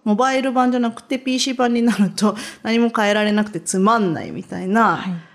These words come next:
Speaker 1: その私のただの感想みたいのを、なんか十個か十五個か書いたんですよ。箇条書きでちょっと一言みたいな。で、なんか、それもそんなに今自分が思ったことの感想みたいなのを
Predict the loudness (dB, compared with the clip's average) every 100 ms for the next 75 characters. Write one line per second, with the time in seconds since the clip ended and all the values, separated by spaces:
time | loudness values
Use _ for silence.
0 | _ 0 2 2 2 2 2 2 2 2
1 | 2 2 0 2 2 2 2 0 -2 -2
2 | -2 -4 -6 _ -10 -8 -8 -6 -8 -4
3 | -2 0 -2 -4 -6 -2 -2 -4 -12 -10
4 | -2 -2 -2 -10 -10 -10 -12 -10 -10 -8
5 | -10 -12 -12 -12 -12 -16 -18 -20 -20 -20
6 | _ _ -20 -20 _ _ -20 -20 _ _
7 | 0 0 2 -2 -2 -6 -4 -2 2 0
8 | 2 2 2 2 2 -2 -2 2 2 0
9 | -2 -2 0 2 2 0 -4 -6 -6 -6
10 | -10 -8 -10 -12 -18 -4 -2 -2 -2 -6
11 | -8 -14 -14 -16